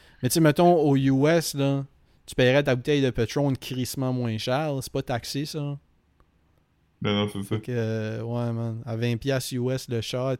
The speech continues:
Speaker 1: euh, c'est nuts. Tu vends deux shooters pis t'as payé ta bouteille, ici, tu sais. Yeah.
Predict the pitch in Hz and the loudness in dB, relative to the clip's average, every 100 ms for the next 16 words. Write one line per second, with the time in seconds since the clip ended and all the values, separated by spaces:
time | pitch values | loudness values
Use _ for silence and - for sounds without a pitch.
0 | - 113 110 113 - 113 107 113 127 - | -6 -8 -8 -12 -12 -8 -6 -4 -6 -10
1 | - _ _ _ _ _ _ _ _ _ | -18 _ _ _ _ _ _ _ _ _
2 | _ - _ _ _ _ _ - 127 139 | _ -20 _ _ _ _ _ 0 4 4
3 | 139 147 143 123 175 139 117 107 113 117 | 4 2 2 2 2 2 0 -2 -4 -2
4 | 107 - 135 107 110 - 131 123 135 135 | -6 -2 -4 -4 -10 -12 -12 -12 -18 -20
5 | _ _ _ _ _ _ _ _ _ _ | _ _ _ _ _ _ _ _ _ _
6 | _ _ _ 127 120 113 | _ _ _ -6 -4 -4